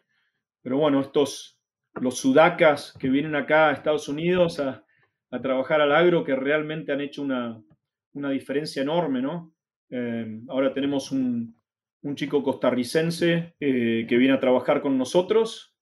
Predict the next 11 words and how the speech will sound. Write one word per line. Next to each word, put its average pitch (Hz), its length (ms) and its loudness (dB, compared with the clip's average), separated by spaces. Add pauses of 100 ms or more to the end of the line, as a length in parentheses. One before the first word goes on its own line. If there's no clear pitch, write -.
(200)
en 131 180 -6
unos 135 180 -4
meses, 196 640 -6 (600)
que 127 100 -6
también 135 320 0
viene 139 160 0
de 135 60 2
una 131 280 2
cuenca 131 720 2
lechera 135 480 -2
de, 120 480 -4